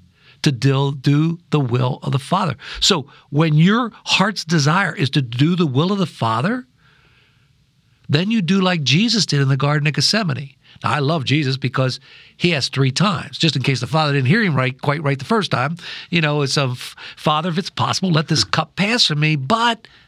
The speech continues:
not my will be done, but your will be done." So when you're praying, the Father says, "You know what? If you're in line with my will,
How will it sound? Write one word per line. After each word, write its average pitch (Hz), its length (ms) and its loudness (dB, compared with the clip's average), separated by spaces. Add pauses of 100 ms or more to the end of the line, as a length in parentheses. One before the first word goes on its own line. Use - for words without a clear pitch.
(120)
not 135 360 0
my 233 420 0
will 220 280 4
be 175 180 0
done, 160 480 0 (640)
but 131 160 -4
your 208 260 2
will 160 220 2
be 120 120 0
done." 123 320 -2 (360)
So - 180 0
when 196 380 0
you're 254 160 2
praying, 165 880 -2 (1120)
the 131 100 0
Father 202 360 0
says, 170 360 0
"You 131 60 2
know 147 120 2
what? 233 320 -2 (600)
If 156 220 -2
you're 226 120 2
in 214 80 4
line 190 240 2
with 175 100 4
my 139 240 0
will, 127 500 -4